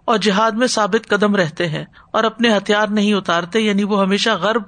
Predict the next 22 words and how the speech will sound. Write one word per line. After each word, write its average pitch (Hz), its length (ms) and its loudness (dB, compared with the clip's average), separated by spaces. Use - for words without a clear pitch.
یعنی 208 180 2
قوت 220 460 -2
میں 202 100 0
رہتے 156 280 -4
ہیں۔ - 140 -14
بہرحال 220 300 -2
یہ 214 100 0
ایک 214 160 0
معنی 196 300 2
کیا 185 180 -4
گیا، 180 180 -10
اور 220 120 2
بعض 220 320 0
نے 254 140 0
اہل 220 280 0
غرب 220 180 0
سے - 140 -2
مراد 190 300 0
اہل 190 280 2
شام 180 380 0
لیے 156 220 -2
ہیں، 147 180 -8